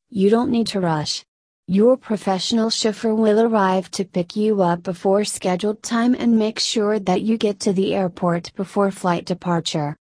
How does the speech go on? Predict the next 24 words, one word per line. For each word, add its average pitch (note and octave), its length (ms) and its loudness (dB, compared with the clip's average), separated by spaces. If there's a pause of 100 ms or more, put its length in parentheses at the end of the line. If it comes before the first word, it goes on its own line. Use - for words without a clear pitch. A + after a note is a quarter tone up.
(360)
In A3 180 2
short G#3 480 -2
and F3+ 180 0
simple F#3 460 -2
words, F3 640 -2 (240)
you A3 200 2
will A3 280 4
arrive F#3+ 480 2
at - 200 -4
the F#3+ 80 2
Bradley F#3+ 540 2
International G3 880 0
Airport F3 640 0
on F3+ 160 2
time F3+ 380 0
without G3 440 0
very G3 340 2
little A3 300 0
things F3 460 2
to F#3+ 120 -8
stress F3+ 460 -2
about. D#3 420 -4 (720)
Stress-free F#3 720 -2
dash. D#3+ 580 -4